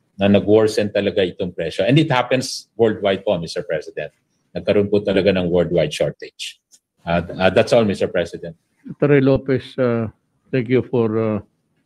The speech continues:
Speaker 2: the, for the education of everybo-,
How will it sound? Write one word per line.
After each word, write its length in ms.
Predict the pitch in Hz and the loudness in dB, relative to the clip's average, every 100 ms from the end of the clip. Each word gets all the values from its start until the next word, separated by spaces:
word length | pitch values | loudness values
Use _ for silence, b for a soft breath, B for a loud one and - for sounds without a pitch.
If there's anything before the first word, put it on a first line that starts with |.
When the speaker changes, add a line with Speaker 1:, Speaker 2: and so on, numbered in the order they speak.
| _ _ - | _ _ -2
Speaker 2:
the, 420 | 131 131 135 131 - _ _ _ _ _ _ _ _ | 2 4 2 -6 -14 _ _ _ _ _ _ _ _
for 100 | 151 | -2
the 160 | 143 160 175 | 0 2 2
education 720 | 127 151 160 151 - 135 123 | 2 -2 0 -2 0 -4 -4
of 20 | |
everybo-, 540 | 120 120 117 110 123 | -6 -6 -6 -4 -6